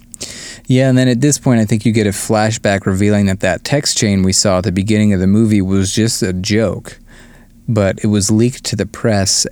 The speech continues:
and then, uh, there was a whole group of people online who, you know, saw it and believed it was true. The person who sent that text is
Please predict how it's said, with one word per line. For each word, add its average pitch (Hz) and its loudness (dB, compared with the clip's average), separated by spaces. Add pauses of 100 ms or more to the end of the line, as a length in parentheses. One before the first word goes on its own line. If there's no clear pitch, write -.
and 98 2
then, 95 0 (960)
uh, 101 0
there 98 0
was 95 0
a 95 2
whole 101 0
group 107 0
of 117 -4
people 117 0
online 98 0
who, 95 0
you 113 0
know, 92 0
saw 104 0
it 95 0
and 101 0
believed 101 2
it 98 0
was 95 -4
true. 104 2 (540)
The 107 0
person 113 0
who 98 0
sent 110 0
that 101 0
text 98 -2
is 95 -4